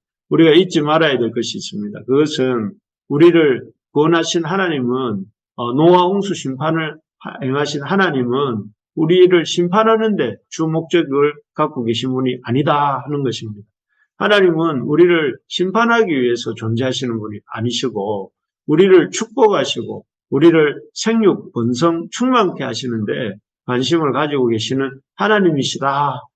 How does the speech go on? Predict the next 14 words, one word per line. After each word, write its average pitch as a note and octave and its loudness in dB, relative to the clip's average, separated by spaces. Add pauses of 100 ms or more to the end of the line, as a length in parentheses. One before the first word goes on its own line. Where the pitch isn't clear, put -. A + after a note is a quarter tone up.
(140)
하는 G3 0
사실을 C#3 2 (240)
우리가 C3 2 (220)
이렇게 A2+ -6 (240)
잊지 E3+ -2
말아야 C#3+ 2
하겠습니다. A2 -6 (440)
그래서 C#3 0 (200)
예레미야 E3 4
선지자는, B2 -4 (320)
어, A2 -6 (120)
이 E3+ 0
생육, A3 2
번성, A#2+ 0